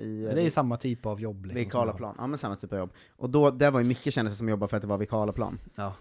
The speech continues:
Speaker 1: Och då var, man blev ju alltid så, började nästan peka på dem när de kom in. När som Reinfeldt,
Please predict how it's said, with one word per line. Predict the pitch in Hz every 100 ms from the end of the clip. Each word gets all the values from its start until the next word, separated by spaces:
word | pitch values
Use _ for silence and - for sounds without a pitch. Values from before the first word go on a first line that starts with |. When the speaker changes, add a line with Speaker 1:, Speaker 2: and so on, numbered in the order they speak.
| -
Speaker 1:
Och | 127
då | 139
var, | 127
man | 123 127 131
blev | 127
ju | 127
alltid | 117 -
så, | 117 101 - _ _ _ _ _ -
började | 113 131 123
nästan | 120 120
peka | 127 110 135
på | 104
dem | 95
när | 95
de | 95
kom | 92
in. | 92 101
När | 110
som | 107 104
Reinfeldt, | 127 127 113 98 123